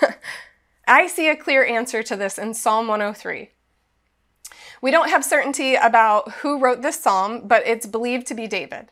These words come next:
And we don't know exactly when it was written. What we do know is that it was compi-, compiled into the book of Psalms during the Israelites' exile in Babylon. The Israelites had sinned, and so God had removed them from the promised land of Israel and placed them in Babylon,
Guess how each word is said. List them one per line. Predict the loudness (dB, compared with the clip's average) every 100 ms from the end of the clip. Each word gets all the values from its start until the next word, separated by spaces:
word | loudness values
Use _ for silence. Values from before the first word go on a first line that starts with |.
| _ -20 -4
And | 0
we | 0
don't | 4 4 4 2
know | 0 2 2 2
exactly | 0 0 4 4 4 -4 -4 -4
when | 0 2
it | 2
was | -2 -2
written. | -2 -2 -12 -14 -20 -20 _
What | 2 4 4
we | 2
do | 0 0
know | 4 4
is | 4 4
that | 4 4
it |
was | 0
compi-, | -4 -6 -6 -8 -12 -12 -8
compiled | -6 -6 2 4 4 0
into | -2 -6 -4
the |
book | -4 -2 -4
of | -4
Psalms | -2 0 0 -2 -8 -14 -20 -8
during | 2 2 2
the | 2 2
Israelites' | 2 2 0 2 -2 -4 -4
exile | -4 0 2 2 0
in | -4
Babylon. | 0 0 0 -6 -12 -8
The | -4 2
Israelites | 2 4 4 4 2 0
had | -8
sinned, | -4 0 0 0 -4
and | -6 0
so | 2 2 -2 -18 -4
God | 4 6 6 6
had | 2 0
removed | 0 0 0 0 0
them | 0
from | 0 0 0 -2
the |
promised | 0 2 2 0 -6 -6
land | -6 -6 -8 -10
of | -4
Israel | -4 -2 -4 -4
and | -6 -10
placed | -4 -4 -4 -4
them | -4 -4 -10
in | -6
Babylon, | 0 0 0 -8 -12